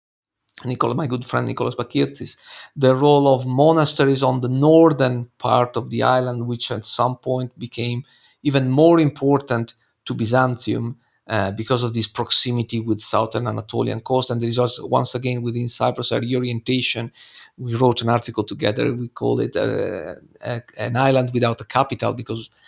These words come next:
I mean, we strongly <laughs> believe that at some point Byzantium was without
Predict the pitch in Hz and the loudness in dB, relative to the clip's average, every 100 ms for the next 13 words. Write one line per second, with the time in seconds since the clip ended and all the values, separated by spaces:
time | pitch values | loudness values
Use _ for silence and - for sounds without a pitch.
0 | - - 120 123 120 _ - 123 - 127 | -6 -2 -2 -2 -6 _ -6 -4 2 2
1 | 123 139 135 180 - 147 123 - - - | 4 2 4 4 6 6 4 -2 -18 -10
2 | - 123 123 - 135 120 139 135 120 117 | -2 0 0 0 -2 0 0 0 -2 -2
3 | 127 123 117 117 143 - 120 117 117 110 | -2 -2 -6 -2 -2 -2 -4 -4 -6 -8